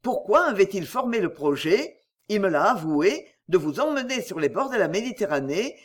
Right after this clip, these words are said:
et de vivre avec vous à l'étranger, de crainte que quelque officieux ami ne vînt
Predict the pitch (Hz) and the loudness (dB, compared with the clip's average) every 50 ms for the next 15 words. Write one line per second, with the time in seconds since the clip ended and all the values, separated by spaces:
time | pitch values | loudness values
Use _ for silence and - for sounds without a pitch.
0 | - - - 180 170 170 - - 220 285 302 302 294 233 233 214 175 175 220 226 | -4 0 2 2 2 2 0 0 -2 -4 0 0 -2 2 2 0 0 0 0 0
1 | - 151 156 151 - - 147 139 143 139 - 151 165 214 269 302 - _ _ _ | 0 0 0 -4 -4 -4 -4 -4 -4 -4 -4 0 2 2 2 0 -8 _ _ _
2 | _ _ _ _ - 190 185 190 - - 175 202 247 294 302 294 269 - - 370 | _ _ _ _ 0 0 0 0 -2 -4 -2 0 0 -2 -2 -4 -4 -2 -2 -2
3 | - 214 208 190 - 208 277 277 - 285 254 220 - 220 208 175 151 175 139 135 | 0 0 -2 -2 -2 -4 -8 -8 -6 -8 -8 -8 0 0 0 2 4 2 0 2
4 | 139 170 214 - - - - _ - 170 175 151 131 185 220 277 294 | -2 -4 -4 -4 -6 -10 -18 _ -6 -4 -4 0 2 2 2 2 0